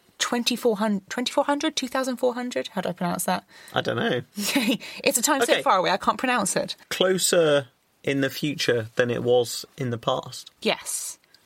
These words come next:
Speaker 2: But still probably beyond a human lifetime.
Speaker 1: I don't intend to live for that long.
Speaker 2: No.
Speaker 1: <laughs>
Speaker 2: And even if I do, I think I might have plans.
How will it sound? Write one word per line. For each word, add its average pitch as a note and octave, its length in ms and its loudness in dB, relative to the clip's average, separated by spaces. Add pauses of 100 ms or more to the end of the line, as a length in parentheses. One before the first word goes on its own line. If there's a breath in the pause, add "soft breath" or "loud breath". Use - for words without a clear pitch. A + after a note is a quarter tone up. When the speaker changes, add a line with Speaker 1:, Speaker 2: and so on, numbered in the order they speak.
(240 soft breath)
Speaker 2:
But C#3+ 140 2
still C#3 380 2
probably B2 440 2
beyond A#2 360 0
a A#2 60 -2
human F#2 320 -4
lifetime. D3 540 -2
Speaker 1:
I A3 140 4
don't G#3+ 240 2
intend E3+ 260 -2
to E3+ 80 -4
live D#3+ 120 -2
for - 100 -6
that - 140 -2
long. G#3+ 240 0 (300 loud breath)
Speaker 2:
No. A#2+ 500 0 (180)
Speaker 1:
<laughs> - 180 -10
Speaker 2:
And C#3 180 2
even D3+ 180 0
if C#3+ 120 2
I B2+ 80 2
do, B2+ 140 4
I B2 60 0
think C3 220 -2
I C3+ 40 2
might B2 160 2
have A2+ 120 -6
plans. A#2+ 380 -4